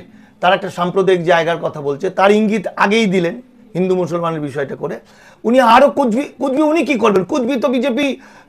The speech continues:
সন্দেশখালিতেই করেছে, সন্দেশখালির মা বোনদেরকে, শত শত মা বোনরা তাদের এমনভাবে মিথ্যা করে উত্তেজিত করেছে, তাদেরকে দিয়ে দেখাচ্ছে তারা নিজেরাই, আহ, বলছে, "আ-, আমাকে রেপ করেছে, আমি রেপ ভিকটিম।" তো পরবর্তী সময়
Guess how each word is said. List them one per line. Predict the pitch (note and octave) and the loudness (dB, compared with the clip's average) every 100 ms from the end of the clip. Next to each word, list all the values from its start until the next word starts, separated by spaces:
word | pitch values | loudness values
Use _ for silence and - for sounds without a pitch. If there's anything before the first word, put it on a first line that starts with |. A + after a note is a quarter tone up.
| - | 2
সন্দেশখালিতেই | C#4+ D#4 A#3+ C#4 B3+ A#3 G3 | 2 4 4 4 4 4 2
করেছে, | F3 C3+ C#3 | 0 -4 -4
সন্দেশখালির | G#3+ A3+ A#3+ G#3+ A#3+ A#3 | -2 0 0 0 0 2
মা | G3+ G#3+ | 2 2
বোনদেরকে, | A#3 A#3+ G#3+ G3 F#3+ E3+ | 2 2 4 2 2 -4
শত | F#3+ A3 B3 | -2 -2 -2
শত | A#3+ | -2
মা | A#3 G#3+ G#3+ | -2 -2 -2
বোনরা | G#3 A3+ A3 A#3+ - - - - - | -2 -2 2 2 0 -8 -20 -14 0
তাদের | G3+ A3+ | 2 4
এমনভাবে | G3 A#3+ D4 D#4 C#4 C4 | 4 6 6 6 4 6
মিথ্যা | A#3+ A3+ - A3 | 4 2 2 2
করে | A3+ | 2
উত্তেজিত | A3+ - B3+ A3+ G#3 | 0 2 0 2 -2
করেছে, | G3 G3+ G3 A#3 C#4+ - - - | -2 2 2 0 -4 -8 -20 -2
তাদেরকে | A#3 A#3+ C4 G#3 | 2 4 2 0
দিয়ে | A#3 A#3+ | 0 2
দেখাচ্ছে | A3+ G#3+ A#3 A3+ | 2 2 -2 2
তারা | A#3+ A#3+ | 2 4
নিজেরাই, | A#3 A3+ C4+ D4 C#4 - - - | 2 6 8 8 6 2 -18 -12
আহ, | - G#3 | -2 4
বলছে, | A#3+ A#3+ - _ - | 6 4 -2 _ 0
"আ-, | G3+ B3 | 2 2
আমাকে | G#3 A3 G3 G#3+ | 2 2 4 4
রেপ | G3+ G#3 | 4 4
করেছে, | F#3 D#3+ | -4 -2
আমি | D#3 | -2
রেপ | D#3+ F#3+ | 2 2
ভিকটিম।" | C#3+ D#3 - B2+ - - - - | 0 -8 -8 -12 -12 -18 -14 -2
তো | |
পরবর্তী | A3+ B3 C4 C4+ C4+ B3+ | 0 6 6 8 4 2
সময় | F#3+ A#3+ A#3 | 0 2 0